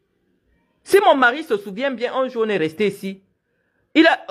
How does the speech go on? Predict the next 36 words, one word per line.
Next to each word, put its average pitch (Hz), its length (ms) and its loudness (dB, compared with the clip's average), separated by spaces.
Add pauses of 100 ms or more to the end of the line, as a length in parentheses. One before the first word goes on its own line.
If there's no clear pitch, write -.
(100)
on 294 120 4
nous 277 160 -2
a 254 40 6
appris 220 300 -2
qu'il 240 100 -8
y 226 60 0
a 226 60 0
quelqu'un 226 300 -4
qui 226 140 -10
veut 208 440 0
entrer 175 260 0
dans 196 160 4
les 160 220 0
impôts 156 220 -4
de 175 80 -2
mon 143 140 -4
mari. 143 360 -6 (880)
Donc 214 200 4
c'est 247 100 2
à 247 100 4
partir 247 340 0
de 311 80 -4
ce - 120 -4
moment-là 196 560 -4 (180)
que 262 60 -6
vous 269 140 -4
avez 208 280 2
commencé 185 340 0
à, 240 100 6
à 151 200 0
vouloir 170 320 -2
entrer 165 220 -6
dans 190 100 2
les 170 100 -2
systèmes 196 360 -4
français 185 400 0